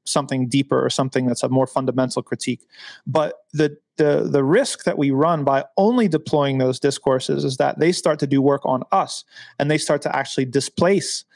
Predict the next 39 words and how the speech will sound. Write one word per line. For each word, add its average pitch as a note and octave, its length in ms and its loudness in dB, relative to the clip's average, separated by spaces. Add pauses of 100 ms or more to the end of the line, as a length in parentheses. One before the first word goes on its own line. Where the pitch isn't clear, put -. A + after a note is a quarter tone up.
(220)
the C#3 340 4
discourses C#3 760 0
and C3 100 0
the A#2+ 60 2
values C3+ 480 0
that - 120 -2
we E3 200 2
have C3+ 280 -4
from E3 200 0
Islam. B2 340 -4 (460)
And D3+ 240 0
I C#3+ 40 -2
think D#3 200 -2
a D3 80 2
really, D#3 340 2
as C#3 240 0
you D3 60 0
said, E3 260 0
the C#3 80 2
L C#3 140 2
G C#3 120 -4
B C3+ 140 -2
T C3+ 160 -4
Q - 180 -2
sort C3 220 0
of C3 100 -2
issue, C#3 360 2
especially C3+ 400 -2
in B2 100 0
public F3 320 -2
schools, C3+ 300 0
is B2 120 -2
a A#2+ 60 0
really, C#3 400 2 (320)
um, B2+ 400 -2 (320)
is, C3+ 320 0
is B2+ 260 -2 (160)
very D#3 600 0
i-, D3 100 0